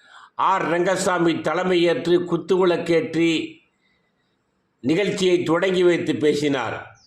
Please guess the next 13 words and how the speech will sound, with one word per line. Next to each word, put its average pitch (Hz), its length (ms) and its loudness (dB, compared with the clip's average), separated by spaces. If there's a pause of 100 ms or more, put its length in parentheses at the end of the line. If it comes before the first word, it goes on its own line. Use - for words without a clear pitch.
(1600)
விவேகானந்தா 190 600 0
கல்வி 175 360 0
குழுமம் 170 440 2
துணைத் 180 320 -2
தலைவர் 160 580 -2
எஸ் 170 480 -4
கலைவாணி, 175 880 0 (720)
பொருளாளர் 185 720 0
கே 180 300 0
அருண்கீர்த்தி, 156 1120 -2 (680)
முதல்வர் 170 800 0
ஆர் 151 600 -2
மகிபாலா 165 840 0